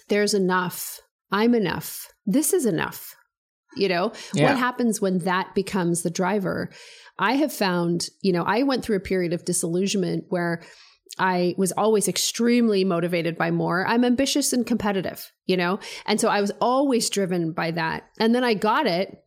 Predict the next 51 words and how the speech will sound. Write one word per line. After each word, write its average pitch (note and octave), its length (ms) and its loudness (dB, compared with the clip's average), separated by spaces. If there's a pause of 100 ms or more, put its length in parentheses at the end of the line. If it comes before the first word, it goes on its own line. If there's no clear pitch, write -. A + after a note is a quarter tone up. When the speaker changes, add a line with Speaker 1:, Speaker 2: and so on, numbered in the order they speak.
(260)
Speaker 1:
What F#3+ 180 0
I, F#3 60 0
you A3 120 4
know, G#3 120 2
I G3 100 2
got, G#3 320 0 (100)
I G#3+ 100 0
reached G#3+ 520 0
milestones A3 720 2
and F3 100 0
accomplished F#3 640 -4
things F3+ 180 0
that - 100 -4
I F3 60 0
wanted. E3+ 480 0
And G3 160 0
I G3 80 2
didn't, A#3+ 300 0 (920)
it G#3+ 200 0
didn't B3+ 200 2
mean D4+ 160 4
anything F3+ 360 0
to - 120 -8
me. F#3 260 -4
<laughs> - 80 -12 (320)
You - 60 4
Speaker 2:
Oh, D3 60 6
Speaker 1:
know? F3+ 100 4
Speaker 2:
God, B2+ 160 4
you B2+ 80 2
hear D3 200 8
that C3 120 8
a - 40 6
Speaker 1:
It - 40 6
Speaker 2:
lot, - 80 8
Speaker 1:
really A4+ 220 6
Speaker 2:
don't - 100 2
you? G4 180 6
Speaker 1:
didn't. F#3+ 220 -2 (200)
Yeah. C4 580 -2
And B3+ 200 0
then C#4+ 220 -2 (240)
I C4 140 -2
realized, B3+ 640 -2 (100)
well, C4+ 200 0
that's, E4 420 -2
well, B3+ 140 0
then B3+ 200 0
what B3 160 0
is D4 160 -2
it? E3+ 280 -4